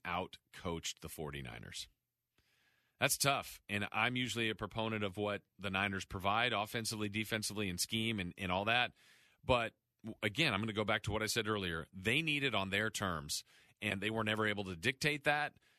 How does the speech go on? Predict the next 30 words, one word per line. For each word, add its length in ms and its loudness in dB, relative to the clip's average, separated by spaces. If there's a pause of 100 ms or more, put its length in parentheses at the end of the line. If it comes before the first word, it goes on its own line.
(140)
They 80 0
never 180 -2
got 180 -2
control 460 0
of 80 -2
the 80 0
game 240 2
in 80 0
that 220 0
way. 180 0
And 100 -2
fourteen 360 0
nothing 240 0
first 200 2
quarter 180 0
is 100 -2
not 180 2
good, 240 2
but 140 -6
you 80 -4
can 60 -6
come 100 0
back 160 2
from 120 0
a 60 -2
game 160 2
like 140 0
that. 280 2 (320)
You 80 -10
can. 440 2